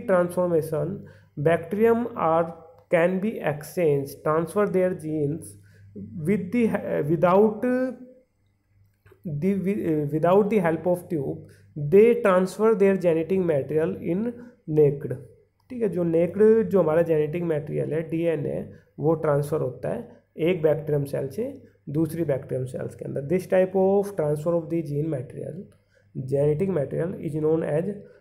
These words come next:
transformation। And third one is transduction। In transductions, the genes are transferred, moved from the bacterium to another by a virus। ठीक है, दो बैक्टीरिया के अंदर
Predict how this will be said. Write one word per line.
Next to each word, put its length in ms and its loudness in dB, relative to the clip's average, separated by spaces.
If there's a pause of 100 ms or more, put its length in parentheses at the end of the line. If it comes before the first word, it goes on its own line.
(200)
transformation। 960 -2
And 240 -2
third 240 0
one 200 0 (140)
is 160 -4 (120)
transduction। 680 -2 (220)
In 320 -2 (760)
transductions, 760 -2 (540)
the 180 -4 (100)
genes 280 2
are 280 2
transferred, 640 -2
moved 480 0 (560)
from 240 4
the 100 -2 (100)
bacterium 600 0
to 200 0
another 420 2 (160)
by 140 0
a 200 -2
virus। 440 -6
ठीक 100 -8
है, 40 -2
दो 240 0
बैक्टीरिया 480 0
के 140 -4
अंदर 600 -2